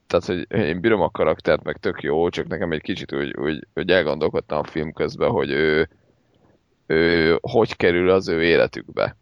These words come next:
Tehát, hogy én nekem az, az volt egy picit fura, hogy, hogy, öm, ugye mond-, mondtad,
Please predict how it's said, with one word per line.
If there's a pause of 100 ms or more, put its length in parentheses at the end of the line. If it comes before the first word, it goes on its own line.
(720)
Tehát,
hogy
én
nekem
az,
az
volt
egy
picit
fura,
hogy,
hogy,
öm, (580)
ugye
mond-,
mondtad,